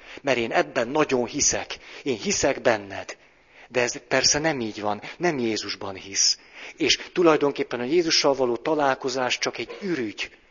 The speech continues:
egy keret, ahhoz, hogy megtörténjen az, amit ő szeretne. A mély hitnek jellemzője az, hogy amikor benne vagyok, akkor másodlagossá válik az, amit adott esetben kérek,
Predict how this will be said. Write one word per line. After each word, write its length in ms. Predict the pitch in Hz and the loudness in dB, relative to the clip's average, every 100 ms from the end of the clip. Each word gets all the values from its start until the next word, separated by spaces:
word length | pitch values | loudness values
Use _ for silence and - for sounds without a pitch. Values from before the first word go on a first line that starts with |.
| - - | -20 -6
egy 240 | 131 - | -4 -4
keret, 600 | - 165 110 90 - - - _ _ _ _ _ _ - - | -2 -2 -2 -6 -10 -14 -14 _ _ _ _ _ _ -20 4
ahhoz, 340 | 185 180 156 | 6 8 6
hogy 120 | - | 0
megtörténjen 840 | 110 151 - 156 147 - 135 120 117 | 2 2 4 2 2 2 -2 -2 -2
az, 160 | - | -2
amit 240 | 135 117 - | -2 -4 -4
ő 120 | 131 | -4
szeretne. 720 | - 135 104 - - 92 - _ _ _ _ _ _ _ _ _ _ _ _ _ - - - | -2 -4 -6 -8 -14 -16 -18 _ _ _ _ _ _ _ _ _ _ _ _ _ -18 -12 -6
A 80 | 123 | -2
mély 260 | 143 202 | 4 4
hitnek 440 | - 190 - - 160 | 4 -2 -2 0 4
jellemzője 640 | 175 170 143 131 131 120 | 6 6 4 4 4 6
az, 220 | 151 170 | 4 4
hogy 160 | - 139 | 2 0
amikor 340 | 127 123 117 | 0 0 -2
benne 420 | 101 113 104 104 | 0 -2 -2 -4
vagyok, 500 | 104 113 151 202 - - - - _ _ _ _ _ _ - - - | -2 2 2 0 -2 -12 -18 -20 _ _ _ _ _ _ -20 -14 0
akkor 360 | - - - 120 | 2 2 2 0
másodlagossá 1040 | 123 196 185 - 131 120 113 107 - 110 | 4 4 6 4 2 2 2 0 0 0
válik 440 | 110 120 110 101 127 | -2 -2 -4 -6 -6
az, 360 | 120 143 165 - _ _ _ _ _ _ _ _ _ _ _ _ _ _ | -2 -2 -4 -8 _ _ _ _ _ _ _ _ _ _ _ _ _ _
amit 220 | 127 117 - | -6 -2 2
adott 280 | 165 113 | 2 2
esetben 460 | 131 113 131 135 127 | -2 -2 -2 -6 -8
kérek, 640 | - 123 98 90 - - | -6 -6 -6 -8 -12 -14